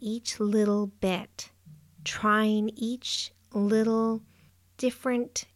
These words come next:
connection, you will find the outcome and reach it that you desire. It's time to let go. It's time to forgive.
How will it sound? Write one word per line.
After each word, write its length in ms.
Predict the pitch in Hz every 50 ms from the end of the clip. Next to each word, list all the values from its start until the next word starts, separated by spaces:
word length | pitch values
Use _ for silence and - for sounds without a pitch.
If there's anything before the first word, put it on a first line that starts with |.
| _
connection, 1000 | - - - 233 233 214 214 202 - - - - - - 165 156 160 151 160 185 - - _ _ _ _ _ _ _ _ _
you 240 | 214 208 214 214 208
will 140 | 269 311
find 680 | 302 - - 214 185 165 156 151 147 156 165 170 180 - - _ _ _ _ _ _ _ _ _
the 160 | - 196 - -
outcome 640 | - 214 233 226 233 - - 165 156 156 165 180 - - _ _ _ _ _ _ _ _ _ -
and 240 | 202 190 185 175
reach 320 | 214 240 277 269 - - -
it 260 | 160 190 220 _ - _ _ _ _ _ _ _ _ _ _
that 140 | - 240 -
you 140 | 240 208 185
desire. 600 | 175 190 180 190 180 175 170 156 143 139 165 - _ _ _ _ _ _ _ _ _ _
It's 160 | - 220 - -
time 360 | - - - 269 311 339 339
to 100 | - -
let 280 | 285 247 220 202 - -
go. 640 | - 185 175 170 170 160 156 156 156 156 160 170 - _ _ _ _ _ _ _ _ _ _
It's 120 | - -
time 340 | - - 165 156 160 175 185
to 140 | - - 240
forgive. 760 | - - 269 262 - 226 185 170 160 160 160 165 - -